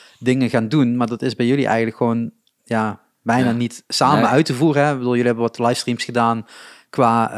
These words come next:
Speaker 1: eh, Q and A's.
Speaker 2: Ja, ja.
Speaker 1: Hè, wat interviewtjes en, eh, rondom de promo natuurlijk ook wel.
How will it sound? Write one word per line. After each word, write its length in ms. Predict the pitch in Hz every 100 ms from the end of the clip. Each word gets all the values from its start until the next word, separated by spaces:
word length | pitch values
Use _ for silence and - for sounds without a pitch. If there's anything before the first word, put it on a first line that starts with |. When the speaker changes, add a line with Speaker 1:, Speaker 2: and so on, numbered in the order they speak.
| 117
Speaker 1:
eh, 60 | 113
Q 120 | -
and 140 | 120 117 160
A's. 320 | - - _ _ -
Speaker 2:
Ja, 280 | 104 95 -
ja. 120 | -
Speaker 1:
Hè, 80 | 139
wat 100 | 131
interviewtjes 680 | 143 143 127 143 135 139 127
en, 60 | 123 123 120
eh, 60 | 123
rondom 340 | 113 120 113
de 60 | 107
promo 320 | - 127 123
natuurlijk 380 | 117 113 107 117
ook 160 | 127
wel. 300 | 127 117 113